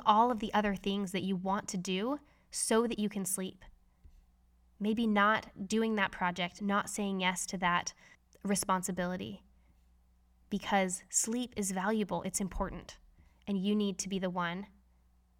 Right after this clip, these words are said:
who makes sure that you're getting enough. Okay, number two, let's talk about eating. <laughs>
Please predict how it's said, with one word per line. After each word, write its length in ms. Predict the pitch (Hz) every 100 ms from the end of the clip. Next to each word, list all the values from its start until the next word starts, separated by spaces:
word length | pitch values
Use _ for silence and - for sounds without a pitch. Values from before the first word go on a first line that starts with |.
| _ _ -
who 80 | 208
makes 260 | 190 190
sure 180 | - 196
that 80 | 185
you're 160 | 196 180
getting 280 | 180 180
enough. 420 | 170 170 - - - _ - - - _ _ _ -
Okay, 240 | 208 220 202
number 320 | 202 220 233
two, 400 | - 220 196 185
let's 200 | 214 220
talk 220 | - 254
about 200 | 254 233 -
eating. 380 | 208 190 175
<laughs> 40 | -